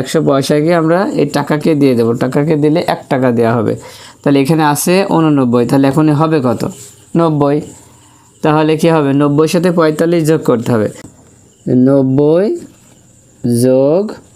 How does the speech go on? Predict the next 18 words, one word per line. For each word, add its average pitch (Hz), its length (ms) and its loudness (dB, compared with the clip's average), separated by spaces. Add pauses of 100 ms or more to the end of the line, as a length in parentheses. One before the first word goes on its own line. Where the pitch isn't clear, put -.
(720)
পঁয়তাল্লিশ। 123 680 0 (1900)
দেখি 131 200 0 (100)
যোগ 143 180 0
করলে 139 180 2 (100)
কত 131 140 0 (100)
হয়। 123 160 0 (760)
পাঁচ 139 240 0
আর 143 140 2 (100)
শূন্য 139 220 0 (160)
যোগ 139 120 2 (100)
করলে 131 280 0
হচ্ছে 127 200 -2 (180)
পাঁচ, 131 360 0 (1300)
আর 123 140 0
নয় 127 220 2
আর 123 140 -2
চার 151 240 2 (720)
তেরো। 123 300 0